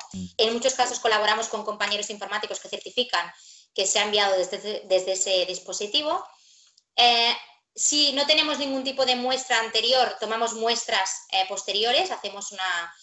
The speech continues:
Speaker 2: eh, una recapitulación, ¿no? de la, de la voz o de la, o de la escritura, vamos allí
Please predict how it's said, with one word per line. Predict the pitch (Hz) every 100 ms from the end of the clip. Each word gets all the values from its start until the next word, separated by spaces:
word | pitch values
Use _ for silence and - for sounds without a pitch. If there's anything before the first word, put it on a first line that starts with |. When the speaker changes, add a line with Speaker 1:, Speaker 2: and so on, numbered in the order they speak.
| - -
Speaker 2:
eh, | 175 170 165 151 143 - 57 - - _ _ _
una | 202 180
recapitulación, | - 175 175 170 - 233 208
¿no? | 240
de |
la, | 208 175
de | 175
la | 165
voz | 185 226 226 -
o | 185
de | 185
la, | 175 160 -
o | 170
de | 175
la |
escritura, | 175 - 196 233 285
vamos | 254 185 196
allí | 190 262 370